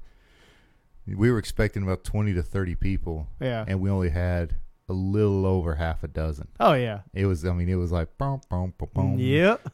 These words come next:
Speaker 1: No one came, and,
Speaker 2: Uh-huh.
Speaker 1: and to the point where we had so much food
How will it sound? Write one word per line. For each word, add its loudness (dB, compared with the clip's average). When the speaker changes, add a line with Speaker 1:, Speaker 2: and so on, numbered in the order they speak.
Speaker 1:
No 4
one 4
came, 0
and, 2
Speaker 2:
Uh-huh. -6
Speaker 1:
and -6
to 0
the 4
point 0
where 4
we 2
had 2
so -4
much -4
food 0